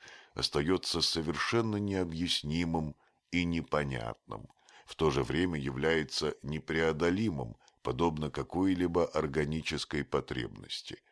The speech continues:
Поэтому лица, подвергавшиеся гипнозу, обычно удивляются осуществлению послегипнотических внушений не менее всех окружающих.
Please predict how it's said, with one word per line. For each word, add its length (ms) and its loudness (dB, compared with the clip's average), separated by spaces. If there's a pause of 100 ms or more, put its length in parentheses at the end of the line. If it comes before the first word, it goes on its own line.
(720)
Поэтому 520 6
лица, 360 2
подвергавшиеся 1080 0
гипнозу, 720 -4 (160)
обычно 520 -2
удивляются 920 0 (100)
осуществлению 1080 0
послегипнотических 1300 -4
внушений 720 -2 (260)
не 180 2
менее 540 2
всех 420 2
окружающих. 1120 -2